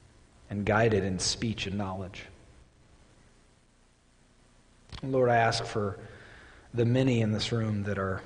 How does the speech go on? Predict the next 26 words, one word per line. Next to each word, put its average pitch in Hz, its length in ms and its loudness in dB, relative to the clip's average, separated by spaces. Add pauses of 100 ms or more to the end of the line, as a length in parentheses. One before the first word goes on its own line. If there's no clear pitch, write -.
(840)
in, 110 340 -2 (2250)
that 120 120 4
are 123 80 6
disoriented. 113 760 2 (1300)
I 113 60 -4
ask 117 300 0
that 120 200 0
you 113 60 2
confirm 127 680 0
your 120 380 4
testimony 117 800 0
in 117 160 0
their 110 180 0
lives. 92 540 0 (3250)
I 104 60 -10
ask - 220 -8
that - 200 -4
you 101 200 -6 (240)
give 113 200 2
them 110 200 0
a 101 60 0
sense 117 440 -2
of 98 80 -4
how - 160 0
you're 104 200 -2
comforting 95 680 -4